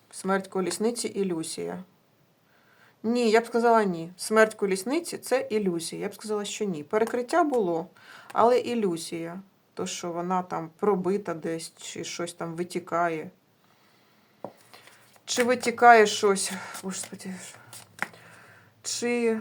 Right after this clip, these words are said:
є пошкодження самої греблі, чи є загроза пі-, е, прориву Дніпровська гес. Загроза прориву є,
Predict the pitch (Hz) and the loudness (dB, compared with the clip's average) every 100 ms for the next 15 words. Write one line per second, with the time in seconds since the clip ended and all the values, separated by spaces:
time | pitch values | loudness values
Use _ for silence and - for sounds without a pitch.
0 | - - _ _ _ _ - 196 233 196 | -8 -20 _ _ _ _ -8 2 4 4
1 | 190 - 269 220 208 180 180 196 220 247 | -2 0 2 2 0 -2 0 0 2 4
2 | 202 185 180 165 160 156 - 190 196 202 | 4 2 0 0 -4 -8 -8 -2 2 2
3 | 180 175 220 240 208 196 - - - - | 2 2 4 4 2 -2 -8 -14 -14 -14
4 | - - 208 190 180 175 170 165 - 214 | -20 -2 4 4 2 -2 -2 -4 2 6
5 | 214 185 165 147 - - - 175 - 226 | 6 6 2 -2 -8 -12 -8 -6 2 2
6 | 226 - 190 165 156 - - - - _ | 2 -2 -2 -2 -8 -12 -16 -20 -20 _
7 | - 180 196 214 202 190 196 185 170 160 | -4 0 2 0 0 0 0 0 0 -2
8 | 170 247 | -2 -2